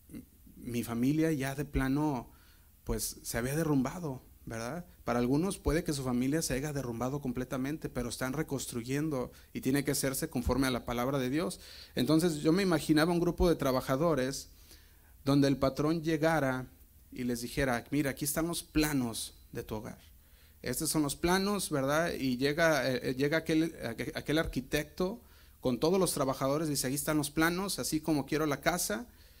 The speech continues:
Y te imaginas a los trabajadores decir: "No, pues olvídate los planos, lo hacemos como queramos". Y empiezan ellos a colocar ahí esos ladrillos, y empiezan ellos a colocar lo que necesitan,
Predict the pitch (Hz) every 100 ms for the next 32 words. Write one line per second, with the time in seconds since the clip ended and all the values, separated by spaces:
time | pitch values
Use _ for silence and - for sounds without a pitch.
0 | - - - 131 151 143 147 190 214 208
1 | - - 147 147 143 139 135 156 170 185
2 | 160 151 160 135 151 196 196 180 - 120
3 | 147 180 165 123 - - 135 120 113 -
4 | 151 165 - 120 110 117 123 117 - -
5 | - - - - - - - - 123 120
6 | 131 170 151 156 156 139 123 117 139 139
7 | 139 135 135 117 117 139 147 151 147 143
8 | 117 123 135 127 123 123 120 110 107 120
9 | 127 131 113 110 110 151 175 196